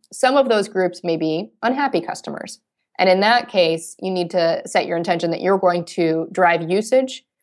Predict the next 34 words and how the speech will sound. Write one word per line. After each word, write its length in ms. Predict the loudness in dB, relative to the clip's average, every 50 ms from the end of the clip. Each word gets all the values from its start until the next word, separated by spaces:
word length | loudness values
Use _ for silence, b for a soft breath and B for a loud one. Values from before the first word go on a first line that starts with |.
| _ _ -4
you're 120 | 0 2 4
going 180 | 4 4 2
to 60 | 2 0
get 200 | -2 -2 -4 -4
feedback, 580 | -4 -4 -2 0 2 2 2 2 -2 -4 -8 _ _ _ _ -6
you're 100 | -2 0
gonna 140 | 0 0
figure 220 | 0 0 0 0 -2
out 120 | -2 -2
why 260 | 0 2 2 2 2
they're 120 | 2 0 0
unhappy, 760 | -2 -2 -2 -2 0 0 0 -2 -2 -2 0 0 0 -2 -2
you're 100 | -2 -2
gonna 160 | 0 0 0
get 180 | 0 0 0 -2
them 120 | -2 -4
into 280 | -2 -2 0 0 2 2
your 100 | 2 2
product, 460 | 2 2 2 4 4 4 2 2 0
using 320 | 0 0 0 2 2 2 2
it, 180 | 0 0 0
loving 360 | 2 2 2 2 2 0 0 -2
it, 120 | -2 -2
and 80 | -2 -2
you're 80 | -2 0
gonna 200 | 0 -2 -2 -2
improve 440 | -4 -4 0 2 4 4 4 4 2
that 200 | -2 -2 -2 -2
satisfaction. 760 | -4 -2 -2 -4 -4 -2 -4 -4 -4 -6 -8 -8 -8 -8 -10 B B B B B B
And 180 | -2 0 2 2
that's 280 | 2 2 2 0 0 -2
a 60 | 0
go-to-customer 640 | 2 4 2 2 2 -2 -4 -6 -6 -8 -6 -6 -6
strategy 680 | -2 0 2 2 2 0 -4 -8 -8 -10 -10 -12 -14